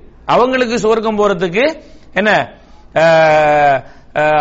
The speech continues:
அல்லாஹ்விடத்தில் ஷஃபாத்து பண்ணுவாங்க. இதை ஒரு பகுதியாக சில அறிஞர்கள் சொன்னாங்க.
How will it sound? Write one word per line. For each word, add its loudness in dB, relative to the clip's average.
அல்லாஹ்விடத்தில் 0
ஷஃபாத்து 0
பண்ணுவாங்க. -2
இதை 0
ஒரு 2
பகுதியாக 2
சில 0
அறிஞர்கள் -2
சொன்னாங்க. -6